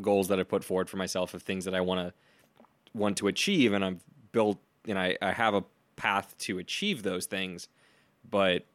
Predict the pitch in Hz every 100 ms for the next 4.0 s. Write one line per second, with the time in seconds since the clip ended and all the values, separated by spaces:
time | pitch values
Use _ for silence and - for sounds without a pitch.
0 | _ _ _ _ _ _ _ _ _ _
1 | - 135 107 95 95 107 107 101 95 -
2 | 95 92 92 90 87 - _ - - 98
3 | - 101 85 87 87 87 85 90 90 90